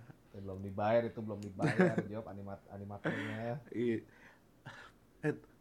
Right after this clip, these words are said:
Speaker 2: lu udah liat ini belum? Winnie the Pooh yang horror.
Speaker 1: Kurang menarik menurut gua, sedih.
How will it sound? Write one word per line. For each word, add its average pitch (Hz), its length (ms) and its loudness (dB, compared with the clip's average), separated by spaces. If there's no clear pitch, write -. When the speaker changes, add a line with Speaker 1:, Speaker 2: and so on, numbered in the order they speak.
Speaker 2:
lu 151 320 8
udah 131 240 4
liat 120 160 6
ini 127 160 2
belum? 110 400 0
Winnie 110 240 4
the 101 160 2
Pooh 107 300 0
yang 104 220 0
horror. 104 420 2
Speaker 1:
Kurang 104 240 -4
menarik 107 320 -4
menurut 120 240 -6
gua, 135 240 -4
sedih. 117 240 -2